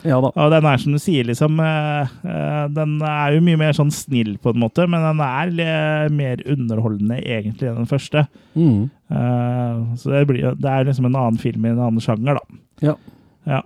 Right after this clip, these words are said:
Speaker 2: eh, jeg tenker at selv så tenker jeg at jeg også havner på makekast tre her, men den er kanskje bitte litt grann sterkere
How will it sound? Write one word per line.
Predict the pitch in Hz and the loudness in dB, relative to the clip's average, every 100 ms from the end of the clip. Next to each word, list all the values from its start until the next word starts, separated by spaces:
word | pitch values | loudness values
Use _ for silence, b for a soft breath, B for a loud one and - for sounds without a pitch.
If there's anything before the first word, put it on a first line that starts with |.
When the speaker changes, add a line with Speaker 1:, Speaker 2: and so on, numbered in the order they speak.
| _ | _
Speaker 2:
eh, | 151 139 139 139 | -4 -2 -2 -2
jeg | 147 143 | 0 0
tenker | 160 143 120 123 | 0 0 -2 -4
at | 123 - - - | -4 -6 -6 -4
selv | - 131 135 131 135 131 | 0 2 2 0 -4 -4
så | 139 | -4
tenker | 135 139 120 _ 120 117 | -2 -4 -6 _ -6 -2
jeg | 113 117 117 117 113 | -2 -2 -2 -2 -4
at | 113 123 | -6 -4
jeg | 117 113 | -4 -2
også | 113 - - 143 | -6 -6 0 2
havner | 147 113 104 | 4 2 0
på | 123 | 2
makekast | 117 95 - - 117 - - - | 0 0 -6 -8 -8 -12 -18 -4
tre | 127 110 110 | -2 -2 -2
her, | 117 123 135 | -2 0 0
men | 127 131 | 0 0
den | 127 | 0
er | 131 | 0
kanskje | 131 120 | 0 0
bitte | 131 131 _ 113 | -2 -6 _ -6
litt | 113 | -4
grann | 120 110 | -4 -2
sterkere | - 127 - 113 - | -2 -2 -4 -10 -8